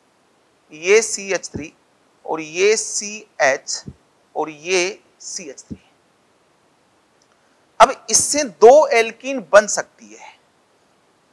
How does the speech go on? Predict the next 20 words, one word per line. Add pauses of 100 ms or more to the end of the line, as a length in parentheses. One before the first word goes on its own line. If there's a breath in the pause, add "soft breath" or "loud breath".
(720)
क्योंकि (220)
ये (200)
अल्फा (1120)
और
ये
अल्फा, (800)
इस
अल्फा
से
क्या
बनेगा? (480)
मेजर,
क्योंकि
स्टेबल
एल्कीन, (600)
और
इधर
से
क्या
बनेगा?